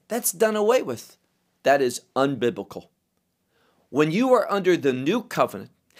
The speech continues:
and a recipient of God's grace, you are gonna find yourself being drawn to the instructions of God. What instructions of God? All of his instructions. Those in the old and those in the new covenants.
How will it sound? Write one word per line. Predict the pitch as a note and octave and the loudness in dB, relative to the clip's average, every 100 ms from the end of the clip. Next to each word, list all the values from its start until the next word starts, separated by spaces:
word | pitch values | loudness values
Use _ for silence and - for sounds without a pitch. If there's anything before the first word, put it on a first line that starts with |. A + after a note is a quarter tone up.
| - | -10
and | - F3 | -2 2
a | D3+ | 4
recipient | D3+ D3+ - A#3+ B3 F3 F3 - | 2 0 -2 -4 -2 0 0 2
of | C#3 A2 | 0 2
God's | D3+ F3 G#3 - | 2 4 2 -4
grace, | C3+ - - - - - - _ _ _ | -8 -8 -10 -10 -10 -12 -20 _ _ _
you | - E3 A#3+ | -2 2 4
are | B3+ | 2
gonna | A#3+ A3+ | 0 -2
find | - A3+ A#3+ A#3 | 0 0 2 0
yourself | G#3+ - - F#2+ - _ _ _ - - | -4 -4 -4 -6 -8 _ _ _ -20 -6
being | C3 F#3+ E3+ D3 | 2 2 2 -2
drawn | C3 C#3+ F3 G#3+ B3 C4+ C4 - | -4 2 4 6 4 2 -2 -8
to | - B3 F3 B2 A#2+ - - | -6 -2 -2 0 -2 -6 -6
the | E3 F3 | 0 0
instructions | D#3+ - - F#3+ A3+ A3+ - G#3 F3+ | 2 0 -2 -4 -4 -2 -4 -4 -8
of | F3+ | -6
God. | F3 F3+ B2+ - | -2 0 -2 -2
What | G3 | -2
instructions | G3+ C#3+ - B2+ A2+ A2+ G#2+ | -2 -6 -4 -6 -6 -12 -12
of | A2 | -10
God? | - A2+ - _ _ _ - | -6 -4 -6 _ _ _ 4
All | D#3 D3 | 6 4
of | A#2+ | 0
his | A2+ A2 | -10 -12
instructions. | G2+ G2 - G#2 - - - - - - - | -12 -12 -12 -12 -12 -12 -14 -20 -20 -16 2
Those | D#3 D#3 D#3 | 4 4 0
in | C3 | -4
the | A#2+ - | -2 4
old | F3+ A3 A#3+ - - | 6 6 4 -4 -10
and | C3 | -4
those | C3+ D3+ - | 0 2 0
in | D3 | -6
the | F3 | -6
new | F#3 C#3 A#2 A2+ - _ _ _ _ _ | -2 0 0 -2 -10 _ _ _ _ _
covenants. | - B3 G#3 A2+ - - - | -2 -2 -2 -10 -14 -16 -16